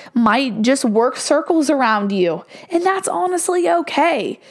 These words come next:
Some people just have a drive that, um, we are gonna search for <laughs> our entire lives, and some people just have the genetics that we're never gonna have. So you need to find what works for you. Um,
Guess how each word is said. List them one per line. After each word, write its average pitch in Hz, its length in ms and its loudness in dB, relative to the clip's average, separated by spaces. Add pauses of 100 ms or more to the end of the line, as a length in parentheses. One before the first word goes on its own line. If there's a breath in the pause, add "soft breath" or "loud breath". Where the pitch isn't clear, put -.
(200 loud breath)
Some 330 340 0
people 320 380 0
just 277 260 0
have 254 380 0
a 277 160 0
drive 240 840 0
that, 196 560 2
um, 190 500 -2
we 240 320 0
are 214 220 0
gonna 220 180 -2
search - 320 -2
for 240 260 2
<laughs> - 0 -
our 247 120 0
entire 240 460 0
lives, 226 460 0 (300 loud breath)
and 233 180 0
some 247 260 0
people 254 260 0
just 226 160 0
have 220 200 0
the 214 100 2
genetics 214 560 0
that - 180 0
we're 208 140 2
never 202 280 0
gonna 202 260 0
have. 202 580 -2 (640 loud breath)
So - 200 0
you 254 220 0
need 269 340 -2
to 339 100 0
find 262 400 0
what 247 180 0
works 196 400 0
for 190 200 -2
you. 202 520 0 (440 loud breath)
Um, 185 520 0